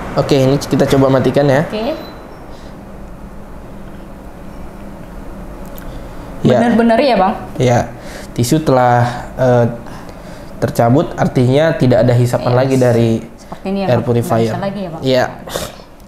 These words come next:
Speaker 1: Oke, saya jelaskan kembali. Ketika kita hidupkan,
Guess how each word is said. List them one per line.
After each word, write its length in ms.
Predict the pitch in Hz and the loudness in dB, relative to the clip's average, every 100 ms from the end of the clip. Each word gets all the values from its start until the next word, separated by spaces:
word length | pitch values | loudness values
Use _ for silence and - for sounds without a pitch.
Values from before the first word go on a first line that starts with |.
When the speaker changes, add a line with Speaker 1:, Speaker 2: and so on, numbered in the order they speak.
| - - - | -20 -18 -2
Speaker 1:
Oke, 80 | - | 0
saya 160 | - 139 | 2 4
jelaskan 320 | 131 127 131 123 | 4 2 0 -2
kembali. 360 | 123 117 175 - - - - - - | 0 0 0 -6 -18 -20 -20 -20 -6
Ketika 320 | 127 165 208 | -2 2 2
kita 160 | 190 180 | 2 2
hidupkan, 720 | 160 143 - 135 135 202 226 | 4 2 2 2 2 0 -6